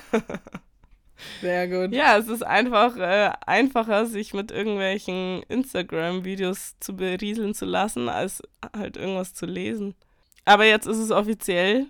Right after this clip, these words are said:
Speaker 2: jetzt wissen's alle, jetzt hab ich's ausgesprochen in der Öffentlichkeit. Jetzt muss
Speaker 1: Ja.
Speaker 2: ich's machen.
Speaker 1: Du musst es durchziehen. Alles, was hier gesagt wird, gibt kein Zurück mehr. Also ich kann Galo jetzt auch nicht mehr verkaufen. <laughs>
Speaker 2: Ja, und ich muss dir jetzt zum Geburtstag einen Flug nach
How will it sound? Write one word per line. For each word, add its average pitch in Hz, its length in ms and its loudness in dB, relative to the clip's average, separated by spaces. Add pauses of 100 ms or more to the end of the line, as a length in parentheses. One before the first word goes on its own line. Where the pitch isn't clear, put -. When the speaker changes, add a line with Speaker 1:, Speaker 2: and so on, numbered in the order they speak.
(160)
Speaker 2:
jetzt 202 200 -10
wissen's 226 280 -4
alle, 208 240 2
jetzt 202 140 -4
hab 202 100 -2
ich's - 140 -8
ausgesprochen - 720 -6
in 220 160 -2
der 208 160 2
Öffentlichkeit. - 840 -8 (120)
Jetzt - 220 -14
muss 208 160 -6
Speaker 1:
Ja. 196 100 -2
Speaker 2:
ich's - 80 -8
machen. 147 380 -12 (160)
Speaker 1:
Du 208 140 -8
musst 202 180 -8
es 190 100 -12
durchziehen. 185 480 -6
Alles, 247 340 0
was 226 140 0
hier 247 180 0
gesagt 220 440 2
wird, 226 360 -2 (920)
gibt 196 200 -4
kein 214 220 2
Zurück 214 300 -4
mehr. 180 140 -2
Also 180 160 -2
ich 196 60 -8
kann 214 200 -4
Galo 208 240 2
jetzt 196 140 -2
auch 190 120 0
nicht 202 140 -4
mehr 165 160 -4
verkaufen. 170 600 -4 (340)
<laughs> 220 180 -10 (320)
Speaker 2:
Ja, 196 280 0
und 175 100 -4
ich 196 160 -10
muss 214 240 -6
dir 202 120 -2
jetzt - 220 -8
zum 196 140 -4
Geburtstag 196 540 -8
einen 170 180 -4
Flug 202 340 -12
nach - 160 0